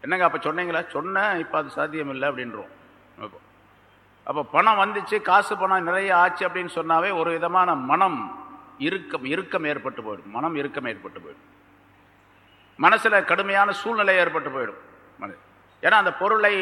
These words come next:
திரட்ட வேண்டும் என்பதற்காண்டி, பொ-, பொருளை சேமித்து வைக்க வேண்டும் என்பதற்காக, அதை பாதுகாக்க வேண்டும் என்பதற்காக வேண்டி பல்வேறு விதமான உபாயங்களை கையாள வேண்டிய சூழ்நிலை ஏற்பட்டு போயிடும். அப்போ மன இறுக்கம், மன கஷ்டம், மனதிலே பல்வேறு விதமான தீமைகள் நிறையக்கூடிய சூழ்நிலை ஏற்பட்டு போயிடும்.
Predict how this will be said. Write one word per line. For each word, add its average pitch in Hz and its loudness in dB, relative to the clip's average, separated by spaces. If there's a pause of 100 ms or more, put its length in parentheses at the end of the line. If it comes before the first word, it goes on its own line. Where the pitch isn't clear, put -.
(680)
திரட்ட 214 4
வேண்டும் 196 0
என்பதற்காண்டி, 180 0
பொ-, 165 -8
பொருளை 185 0
சேமித்து 226 0
வைக்க 196 -4
வேண்டும் 180 -2
என்பதற்காக, 180 -2
அதை 165 -8
பாதுகாக்க 202 2
வேண்டும் 180 -2
என்பதற்காக 170 -2
வேண்டி 156 -4
பல்வேறு 185 -4
விதமான 170 -2
உபாயங்களை 180 2
கையாள 170 0
வேண்டிய 156 -2
சூழ்நிலை 160 -4
ஏற்பட்டு 123 -4
போயிடும். 98 -14 (260)
அப்போ 147 -4
மன 165 4
இறுக்கம், 170 -2
மன 151 2
கஷ்டம், 170 -2
மனதிலே 170 0 (220)
பல்வேறு 185 0
விதமான 160 0
தீமைகள் 180 -6
நிறையக்கூடிய 151 -4
சூழ்நிலை 147 -6
ஏற்பட்டு 107 -4
போயிடும். 85 -18